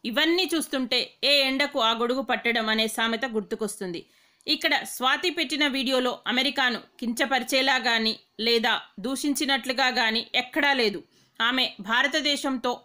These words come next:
అమెరికాను పోల్చి ప్రస్తుతం ఉన్న పరిస్థితిని వివరించింది. భారతదేశంలో కానీ మన రాష్ట్రంలో కానీ ఉన్న సమర్థవంతమైన నాయకత్వంలో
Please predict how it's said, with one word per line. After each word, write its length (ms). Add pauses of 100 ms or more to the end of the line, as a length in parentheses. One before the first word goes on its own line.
అమెరికాను 560 (200)
పోల్చి 300
ప్రస్తుతం 600
ఉన్న 260 (300)
పరిస్థితిని 560
వివరించింది. 760 (440)
భారతదేశంలో 920
కానీ 420 (100)
మన 200
రాష్ట్రంలో 580
కానీ 460
ఉన్న 320 (200)
సమర్థవంతమైన 960
నాయకత్వంలో 840